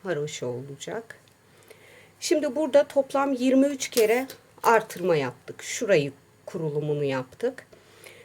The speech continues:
Buradan itibaren şimdi örgümüzün ters yüzündeyiz. Kenar yedişer ilmek haroşa, diğer geri kalan bütün ilmekleri bir sıra düz,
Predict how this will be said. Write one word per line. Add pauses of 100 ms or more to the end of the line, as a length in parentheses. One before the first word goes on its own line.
(240)
Buradan
itibaren
şimdi
örgümüzün
ters
yüzündeyiz. (760)
Kenar
yedişer
ilmek
haroşa, (460)
diğer
geri
kalan
bütün
ilmekleri (140)
bir
sıra
düz,